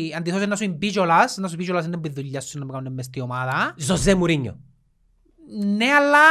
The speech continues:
Speaker 1: είναι έτσι loud.
Speaker 2: Ναι.
Speaker 1: Εν κλειστός. Ρε, έχει συνεντεύξεις του Μπέλιτσικ που πάει και αμέσως απαντά μόνο με ναι και όχι, απλά και μόνο επειδή πρέπει να πάει,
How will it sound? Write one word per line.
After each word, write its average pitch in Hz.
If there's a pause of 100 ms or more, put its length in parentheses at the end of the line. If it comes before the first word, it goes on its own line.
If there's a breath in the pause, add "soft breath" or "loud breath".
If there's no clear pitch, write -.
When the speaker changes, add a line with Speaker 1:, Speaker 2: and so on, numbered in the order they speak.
(220)
Speaker 1:
είναι 233
έτσι 233
loud. 190 (300)
Speaker 2:
Ναι. 92
Speaker 1:
Εν 147
κλειστός. 147 (320)
Ρε, 214
έχει 240
συνεντεύξεις 214
του 180
Μπέλιτσικ 196 (340 soft breath)
που 160
πάει 202
και 208
αμέσως 269
απαντά 247
μόνο 285
με 247
ναι 214
και 247
όχι, 277
απλά 269
και 262
μόνο 294
επειδή 247
πρέπει 269
να 226
πάει, 254